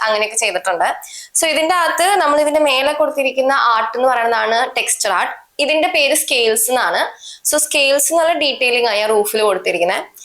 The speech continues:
പിന്നെ സ്നോ വീഴുന്ന പോലെ ഒരു ഡീറ്റെയിലിംഗ് ഉണ്ട്, പിന്നെ വിൻഡോസും ഉണ്ട്. അവിടുത്തെ വീടുകളുടെ ഏറ്റവും പ്രത്യേകത എന്ന് പറയുന്നത് അവിടുത്തെ വിൻഡോസ് തന്നെയായിരുന്നു. അപ്പൊ ഞാൻ വിചാരിച്ചു വിൻഡോസിൽ കൂടുതൽ ഫോക്കസ് ചെയ്യാൻ. അപ്പൊ നമ്മളിങ്ങനെ രണ്ട് ടൈപ്പ് വിൻഡോസാ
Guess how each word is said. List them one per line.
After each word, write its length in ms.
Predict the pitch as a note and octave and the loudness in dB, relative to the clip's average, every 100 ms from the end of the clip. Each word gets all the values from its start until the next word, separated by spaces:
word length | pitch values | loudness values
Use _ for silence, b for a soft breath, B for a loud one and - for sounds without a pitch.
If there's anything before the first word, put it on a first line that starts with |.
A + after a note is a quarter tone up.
| B - | B -2
പിന്നെ 140 | C#4+ | 0
സ്നോ 400 | F4+ - D#4+ D#4 | 0 2 4 4
വീഴുന്ന 340 | D#4+ D4 C#4 C#4 | 4 4 2 2
പോലെ 240 | C#4 B3+ | 2 2
ഒരു 60 | B3 | 0
ഡീറ്റെയിലിംഗ് 560 | A#3 A3 A3 G#3 A3 | -2 -2 -2 2 2
ഉണ്ട്, 320 | G3+ G3 D4+ - | 2 0 -2 0
പിന്നെ 160 | C#4+ | 0
വിൻഡോസും 600 | C#4+ B3 G#3+ A3 A3 A#3+ | 0 0 0 0 0 0
ഉണ്ട്. 160 | E3+ - - B B B | -2 -4 -14 B B B
അവിടുത്തെ 320 | A#3+ C4 C#4+ A3+ | -2 0 2 2
വീടുകളുടെ 440 | D#4 C#4+ C#4+ D4 | 2 2 2 4
ഏറ്റവും 340 | C#4+ C4 D4 | 2 2 0
പ്രത്യേകത 440 | C#4+ C#4 C#4 B3 B3 | 0 -2 0 2 2
എന്ന് 200 | B3 B3+ | 2 2
പറയുന്നത് 280 | B3+ B3 A#3+ | 2 2 2
അവിടുത്തെ 180 | A#3 | 2
വിൻഡോസ് 480 | A#3+ A3+ G#3+ G#3+ G#3 | 0 0 2 2 2
തന്നെയായിരുന്നു. 340 | A3+ G#3 F#3+ G#3+ | 2 2 2 0
അപ്പൊ 160 | C#4 | 0
ഞാൻ 100 | D#4+ | 2
വിചാരിച്ചു 300 | D#4+ D4+ D#4 | 2 0 0
വിൻഡോസിൽ 540 | D4+ C4 B3 B3 B3 C4+ | 0 0 2 2 2 0
കൂടുതൽ 320 | C4 A#3+ A#3+ | 2 2 2
ഫോക്കസ് 400 | B3 G#3+ - - | 0 -2 -2 -2
ചെയ്യാൻ. 200 | G#3 G3 | -2 -2
അപ്പൊ 140 | - | -2
നമ്മളിങ്ങനെ 360 | D4 D4 D4 D#4+ - - _ | 2 2 2 0 -4 -14 _
രണ്ട് 320 | C4 B3+ B3+ | 0 0 0
ടൈപ്പ് 300 | C#4 A#3+ A#3 | 0 -2 0
വിൻഡോസാ 640 | A#3+ A#3 G#3+ G#3 - F#3+ - | -2 0 2 0 2 0 -2